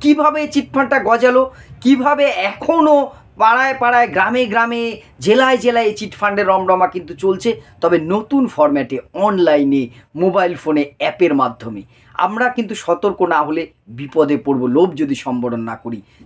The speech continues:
যে ঘটনাটি সংবাদে প্রকাশ হয়েছে, আমি তার ক্লিপিংও দিচ্ছি, ভয়েসটা শোনাতে পারছি না,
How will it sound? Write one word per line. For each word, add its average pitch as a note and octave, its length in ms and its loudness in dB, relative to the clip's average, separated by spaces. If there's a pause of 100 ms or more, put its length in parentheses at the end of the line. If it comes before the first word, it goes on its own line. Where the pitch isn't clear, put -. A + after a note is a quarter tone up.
যে A#3+ 180 2
ঘটনাটি A#3+ 480 -2
সংবাদে A3 480 0
প্রকাশ G#3 420 -2
হয়েছে, G#3+ 280 0
আমি F3 160 -2
তার F3 220 0
ক্লিপিংও G3 440 -2
দিচ্ছি, E3+ 360 -8
ভয়েসটা C#3 420 -2
শোনাতে F3 360 -2
পারছি F3+ 300 -2
না, D3+ 180 -2